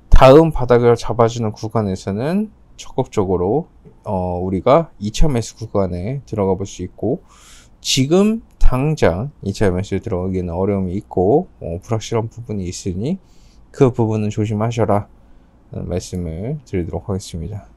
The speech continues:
그렇기 때문에 주주분들께서도 그 정도까지 체크 포인트로 잡아주시면 될 것 같습니다. 좋습니다. 어, 수고들 많으셨고요. 하나솔루션은 지금 현재 상황에서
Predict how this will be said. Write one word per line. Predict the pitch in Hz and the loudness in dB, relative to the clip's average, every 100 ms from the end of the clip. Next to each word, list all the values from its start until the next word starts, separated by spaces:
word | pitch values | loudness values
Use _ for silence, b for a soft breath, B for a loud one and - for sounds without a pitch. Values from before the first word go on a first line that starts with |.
| - | -20
그렇기 | - - - | -20 -18 -14
때문에 | 98 | -14
주주분들께서도 | - 101 101 95 92 120 113 92 143 - - | -8 -8 -6 -8 -8 -6 -6 -4 -6 -8 -14
그 | |
정도까지 | 110 101 98 - 120 - 85 104 156 | -10 -8 -8 -6 -6 -6 -10 -8 -12
체크 | - - 98 | -14 -12 -10
포인트로 | 98 92 87 - - 127 165 - | -8 -8 -10 -12 -8 -8 -8 -12
잡아주시면 | 92 90 87 - 110 143 160 - | -6 -6 -6 -10 -10 -10 -12 -14
될 | 76 - | -14 -8
것 | 151 - - | -8 -8 -12
같습니다. | - - 147 107 82 - - - - - - - - - - - b b b - - - - - | -12 -12 -12 -12 -14 -20 -20 -20 -20 -20 -20 -20 -20 -20 -20 -20 b b b -20 -20 -20 -20 -4
좋습니다. | 135 - 147 110 101 101 - - | -4 0 0 4 4 4 -4 -8
어, | 98 98 98 98 98 95 92 92 92 101 - | -2 0 0 0 0 0 -2 -2 -4 -4 -8
수고들 | - - 131 107 | -16 -4 -2 0
많으셨고요. | 87 95 101 98 - 82 90 147 156 b b b b b - | -2 -4 -4 -6 -6 -6 -4 -6 -8 b b b b b -14
하나솔루션은 | - 196 196 202 185 175 160 156 151 101 | 0 4 4 4 2 0 -2 -2 -2 -4
지금 | 90 104 113 | -4 -4 -4
현재 | 131 123 | -4 -6
상황에서 | 123 143 135 104 - | -4 -4 -2 -4 -6